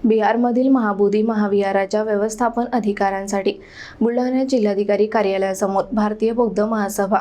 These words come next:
आणि वंचित बहुजन आघाडीच्या वतीने धरणे आंदोलन करण्यात आले. बौद्ध समाजाच्या पवित्र स्थळाचे नियंत्रण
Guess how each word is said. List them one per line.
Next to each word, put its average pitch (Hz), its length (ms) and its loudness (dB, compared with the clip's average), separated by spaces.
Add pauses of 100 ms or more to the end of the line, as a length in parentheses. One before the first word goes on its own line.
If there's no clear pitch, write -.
(120)
आणि 196 180 -2
वंचित 196 400 -2
बहुजन 226 300 0
आघाडीच्या 202 600 -2
वतीने 196 360 0 (460)
धरणे 220 260 2
आंदोलन 202 440 0
करण्यात 190 380 -2
आले. 196 200 0 (180)
बौद्ध 208 240 0
समाजाच्या 190 600 -2
पवित्र 214 480 0
स्थळाचे 202 500 0
नियंत्रण 190 440 0